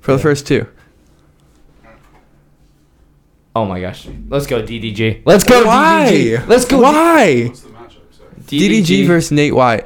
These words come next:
Speaker 1: Nate White's the guy with, um, with Taylor Holder, right? They live in the same content house. I think they do.
Speaker 2: I want
Speaker 1: Um,
Speaker 2: D D G to win
Speaker 1: Nate
Speaker 2: so badly.
Speaker 1: Okay, yeah. I don't want Nate White to win, per se. I would want D D G to win, but Nate White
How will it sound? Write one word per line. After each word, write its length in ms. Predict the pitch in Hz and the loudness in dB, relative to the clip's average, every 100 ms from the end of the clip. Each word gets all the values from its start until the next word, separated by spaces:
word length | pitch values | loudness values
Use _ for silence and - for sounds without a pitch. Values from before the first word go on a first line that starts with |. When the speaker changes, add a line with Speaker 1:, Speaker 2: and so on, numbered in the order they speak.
| - 139 | -6 -2
Speaker 1:
Nate 140 | 147 | 2
White's 300 | 175 180 - | 2 0 0
the 80 | 170 | 0
guy 260 | 143 131 | 2 2
with, 240 | 135 131 123 | 2 2 0
um, 320 | 120 107 98 - | -2 -4 -10 -6
with 280 | 127 117 - _ _ | -4 -4 -10 _ _
Taylor 360 | - - 120 113 | -10 -2 -2 0
Holder, 320 | 120 113 104 | -2 -2 -2
right? 280 | - 117 - | -2 -4 -4
They 380 | - 139 82 117 | -12 -10 -2 -2
live 320 | 110 107 113 | -2 -2 -2
in 60 | 107 | -4
the 60 | 104 | -6
same 260 | 117 107 | -6 -6
content 420 | - - - 123 135 | -6 -8 -6 -6 -4
house. 180 | 131 | -4
I 120 | 127 120 | -4 -4
think 200 | 131 123 | -4 -4
they 120 | 104 | -4
do. 200 | 110 110 _ _ _ _ - | -4 -8 _ _ _ _ -4
Speaker 2:
I 140 | 123 139 | 0 2
want 140 | 151 | 2
Speaker 1:
Um, 60 | 147 | 0
Speaker 2:
D 140 | 139 | 0
D 160 | 131 131 | 2 0
G 240 | 131 127 | -2 -2
to 120 | 120 | 0
win 160 | 120 151 | 0 0
Speaker 1:
Nate 80 | 151 | -2
Speaker 2:
so 240 | - 110 | 0 0
badly. 340 | 104 113 101 104 | 2 0 0 0
Speaker 1:
Okay, 180 | 107 113 | -2 0
yeah. 300 | 160 107 - - - - | 0 -2 -6 -20 -20 -6
I 440 | 120 147 185 143 131 - - | -2 2 2 0 -6 -18 -6
don't 280 | 147 147 - - _ _ - | -2 0 -2 -14 _ _ -12
want 500 | 117 113 117 131 - | -10 -4 -2 -2 -4
Nate 340 | 113 107 107 - | -6 -6 -6 -4
White 300 | 107 104 - | -4 -6 -6
to 100 | 113 | -4
win, 260 | 104 107 | -4 -6
per 200 | 120 113 | -6 -6
se. 360 | 104 98 101 117 _ _ _ _ _ - | -4 -6 -6 -8 _ _ _ _ _ -4
I 120 | 135 | -2
would 100 | 147 | 0
want 300 | 117 98 110 | -2 -4 -6
D 140 | 120 110 | -6 -4
D 160 | 110 | -4
G 180 | 104 117 | -4 -4
to 80 | 107 | -4
win, 340 | 107 110 104 | -4 -6 -8
but 360 | 107 117 - - | -6 -6 -6 -8
Nate 300 | 123 127 120 | -6 -4 -2
White 400 | 113 110 120 | -2 0 -2